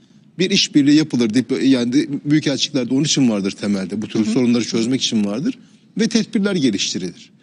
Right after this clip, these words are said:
Speaker 1: Hem istihbari tedbirler geliştirilir, hem de, e, fiziki güvenlik tedbirleri geliştirilir ve olası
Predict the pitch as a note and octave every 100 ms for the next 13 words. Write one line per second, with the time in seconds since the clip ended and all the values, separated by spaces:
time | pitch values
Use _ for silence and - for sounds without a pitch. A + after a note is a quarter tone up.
0 | _ _ D3+ E3 D#3+ - - - - C#3
1 | D3 - A#2+ C#3 C3 C3 A2+ G#2 - -
2 | G#2+ E3 - - _ - _ _ - F#3
3 | B2 F#3 B3+ B3 B2 C3 C#3+ F#3+ F3+ E3
4 | F3+ F#3 - D3 - A2+ A2 G#2+ A2 -
5 | F3+ G#3+ G#3 D#3 F3 C#3+ - D#3